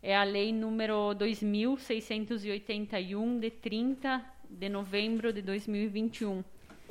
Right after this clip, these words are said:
que diz o seguinte: institui o programa de esterilização e acolhimento de cães e gatos em situação de abandono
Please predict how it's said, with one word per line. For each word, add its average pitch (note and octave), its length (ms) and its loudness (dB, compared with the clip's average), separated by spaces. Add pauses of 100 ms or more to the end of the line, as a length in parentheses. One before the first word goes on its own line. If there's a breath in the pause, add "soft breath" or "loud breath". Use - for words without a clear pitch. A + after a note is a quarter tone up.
(360 loud breath)
que A#3 120 0
diz G#3 240 0
o A3+ 80 -2
seguinte: G3+ 680 -2 (880 soft breath)
institui A3+ 800 -2
o C#4+ 60 0
programa G#3 560 2
de F#3 280 2
esterilização A3+ 1300 2
e G#3+ 140 0
acolhimento G#3 760 0
de F#3+ 120 -2
cães B3 500 4
e A#3+ 80 2
gatos F#3 720 2
em G#3 160 2
situação A3 720 -2
de A3 60 2
abandono F#3+ 760 0